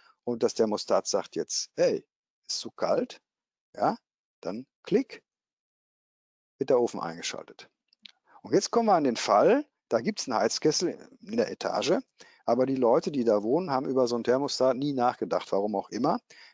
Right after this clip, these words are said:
Deswegen liegen auch diese zwei Drähte nicht. Und jetzt gibt's dieses Strippengedöns, das wir eben gesehen haben.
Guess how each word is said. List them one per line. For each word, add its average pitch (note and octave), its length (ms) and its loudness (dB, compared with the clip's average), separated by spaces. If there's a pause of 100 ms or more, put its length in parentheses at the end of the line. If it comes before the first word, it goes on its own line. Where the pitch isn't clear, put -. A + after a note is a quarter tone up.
Deswegen C#3+ 400 0
liegen E3+ 360 -4
auch C#3+ 200 0
diese D3 200 -6
zwei C#3+ 220 0
Drähte C3+ 320 0
nicht. - 320 -16 (600)
Und A#2 100 -2
jetzt - 160 -2
gibt's F#3+ 180 -6
dieses C3 400 -4
Strippengedöns, A2 680 -2
das A#2+ 160 -4
wir - 100 0
eben B2 160 0
gesehen B2+ 340 2
haben. D3 300 0